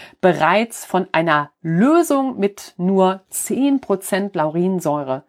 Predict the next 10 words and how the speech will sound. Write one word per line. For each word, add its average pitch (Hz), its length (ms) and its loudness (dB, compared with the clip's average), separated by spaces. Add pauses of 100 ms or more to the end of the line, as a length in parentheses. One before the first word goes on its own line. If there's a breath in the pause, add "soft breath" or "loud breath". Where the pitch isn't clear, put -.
(200)
abschrecken 131 640 -6
ließen. - 280 -18 (840 loud breath)
Auch 214 400 4
eine 180 400 0
zeckenabschreckende 175 1160 -6
Wirkung 208 440 2
beim 185 220 4
Menschen 214 580 0
wurde 147 440 -2
nachgewiesen. 117 720 -12